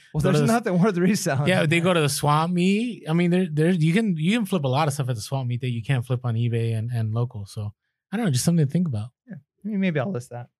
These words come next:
Speaker 2: It
Speaker 1: But
Speaker 2: won't hurt that. It
Speaker 1: but
Speaker 2: won't
Speaker 1: yeah,
Speaker 2: hurt.
Speaker 1: so I'm, I'm just interested to see how that goes, and then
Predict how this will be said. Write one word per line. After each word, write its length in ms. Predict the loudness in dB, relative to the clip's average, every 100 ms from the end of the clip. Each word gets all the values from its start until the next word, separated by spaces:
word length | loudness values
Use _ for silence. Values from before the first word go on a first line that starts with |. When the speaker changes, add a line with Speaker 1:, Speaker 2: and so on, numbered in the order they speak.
| -6
Speaker 2:
It 60 |
Speaker 1:
But 100 | -2
Speaker 2:
won't 140 | 2 2
hurt 160 | 0
that. 120 | -2 -8
It 60 | -12 _ -2
Speaker 1:
but 60 | 2
Speaker 2:
won't 60 |
Speaker 1:
yeah, 120 | 2 2
Speaker 2:
hurt. 60 |
Speaker 1:
so 80 | 0
I'm, 80 | 0
I'm 120 | -2
just 120 | -2 0
interested 320 | -2 -2 -4
to 60 |
see 140 | -4 -2
how 140 | 0
that 120 | 0
goes, 420 | 0 0 0 -2 -6
and 180 | -6 -2
then 360 | -2 -2 -4